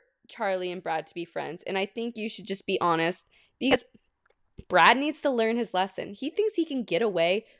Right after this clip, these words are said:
with using you and betraying his best friend. I don't think so. I think you need to tell Charlie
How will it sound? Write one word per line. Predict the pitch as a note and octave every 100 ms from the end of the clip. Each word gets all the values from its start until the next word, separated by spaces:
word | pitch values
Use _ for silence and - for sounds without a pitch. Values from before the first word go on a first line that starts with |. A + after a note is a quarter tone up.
| -
with | A3+ F#3
using | F#3 G3+ A3+
you | F#3 F#3+ G3+
and | F#3 G#3
betraying | A#3+ - F#3+ G#3+
his | G3
best | D#3+ -
friend. | - F3 F3+ -
I | G3+
don't | C4+ B3
think | B3 A#3+
so. | G#3 G3 G#3 _ _ _ _ _ _
I | G3+ C#4
think | E4+ D#4+
you | C4+
need | B3 A#3+
to | A3+
tell | - - A3+
Charlie | - B3+ G#3 F#3+ F#3+ A#3